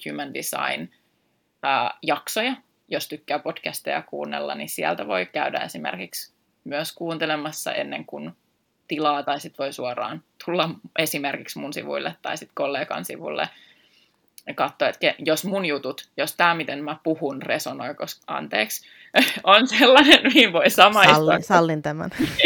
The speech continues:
Speaker 1: Niin on huomaa heti, on silleen, shit.
Speaker 2: <laughs> Ei hätää, mä oon anteeksi antava.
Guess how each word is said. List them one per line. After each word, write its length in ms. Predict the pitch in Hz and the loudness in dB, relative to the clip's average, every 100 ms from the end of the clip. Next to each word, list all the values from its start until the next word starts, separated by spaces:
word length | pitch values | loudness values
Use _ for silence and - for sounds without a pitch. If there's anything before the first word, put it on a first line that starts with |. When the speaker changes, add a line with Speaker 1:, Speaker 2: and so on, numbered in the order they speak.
| - 370 302 | 6 4 0
Speaker 1:
Niin 160 | 240 220 | 2 4
on 80 | 202 208 | 6 8
huomaa 400 | 226 196 151 - - - - - | 8 6 4 0 0 -8 -6 2
heti, 220 | 180 165 | 4 4
on 80 | 160 | 0
silleen, 180 | 165 151 - _ - | 0 -4 -6 _ -4
shit. 440 | - - 214 - - - - - | 0 0 -2 -4 -6 -4 0 6
Speaker 2:
<laughs> 400 | 247 294 - - | 8 8 6 2
Ei 140 | 185 294 | -2 0
hätää, 340 | 254 185 214 294 | -2 -2 -2 -2
mä 100 | 226 | -2
oon 100 | 156 | -4
anteeksi 380 | 127 139 - - | -2 -4 -8 -10
antava. 380 | - 202 - - | -14 -12 -12 -14